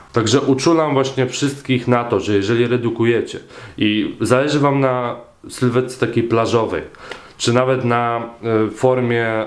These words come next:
osób z męskiej sylwetki, która nie ma co ukrywać, jest gorsza niż osób z klasyka w głównej mierze. Najczęściej te osoby z męskiej sylwetki mają, powiedzmy, ten jeden, dwa procent tkanki tłuszczowej więcej,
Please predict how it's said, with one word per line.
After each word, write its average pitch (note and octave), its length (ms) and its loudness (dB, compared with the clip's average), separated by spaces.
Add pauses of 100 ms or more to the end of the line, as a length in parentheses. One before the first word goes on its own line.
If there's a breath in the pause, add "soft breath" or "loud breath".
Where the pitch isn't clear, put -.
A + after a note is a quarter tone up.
osób A2 400 -2
z G#2+ 300 -2
męskiej B2 400 0
sylwetki, G2+ 600 -2
która C3+ 240 2
nie D3 280 2
ma E3+ 120 2
co E3+ 120 -2
ukrywać, D3+ 460 0
jest A#2 180 -4
gorsza B2+ 400 2
niż A2+ 300 -4 (260 loud breath)
osób B2 480 2
z G#2+ 360 0 (200 loud breath)
klasyka A2 560 2 (260)
w G#2+ 260 -4
głównej A#2+ 380 2
mierze. A2 340 0 (420 loud breath)
Najczęściej B2+ 640 2
te A#2+ 120 2
osoby A#2 280 -2
z G#2+ 60 0
męskiej A#2 360 0
sylwetki G#2+ 640 0 (200 loud breath)
mają, A#2+ 240 2
powiedzmy, G#2+ 280 -2
ten G2+ 200 2
jeden, B2+ 320 2
dwa G#2+ 200 0
procent A2 360 -4
tkanki G2 300 -4
tłuszczowej F#2+ 460 0
więcej, G#2 500 0